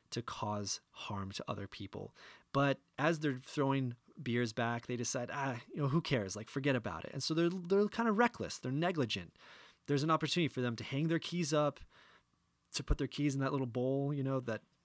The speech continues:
uh, you, like, where you, everyone throws their keys in so no one's, like, driving after they've been drinking. And they don't. They just kind of are negligent and pass it over. So at every step leading up to them getting drunk, they've been negligent,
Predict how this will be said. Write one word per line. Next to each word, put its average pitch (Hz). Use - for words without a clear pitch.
uh, 131
you, 127
like, 107
where 113
you, 107
everyone 143
throws 139
their 131
keys 131
in 123
so 120
no 117
one's, 110
like, 110
driving 113
after 110
they've 110
been 113
drinking. 110
And 170
they 190
don't. 160
They 131
just 165
kind 180
of 165
are 160
negligent 147
and 131
pass -
it 120
over. 120
So 156
at 156
every 196
step -
leading 143
up -
to 120
them 117
getting 107
drunk, 113
they've 113
been 107
negligent, 143